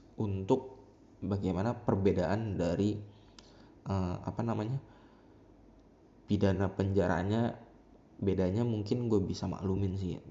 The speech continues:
Tapi kalau untuk maksudnya dalam, dalam sejumlah angka, apakah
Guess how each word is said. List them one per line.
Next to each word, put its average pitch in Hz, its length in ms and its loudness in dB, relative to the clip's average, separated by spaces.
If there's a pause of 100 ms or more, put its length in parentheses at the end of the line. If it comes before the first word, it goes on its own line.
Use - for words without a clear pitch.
Tapi 92 240 -4
kalau 95 240 4
untuk 92 560 -4
maksudnya 95 320 -4
dalam, 90 400 -2 (240)
dalam 90 160 -4
sejumlah 90 480 -6
angka, 92 560 0
apakah - 320 -8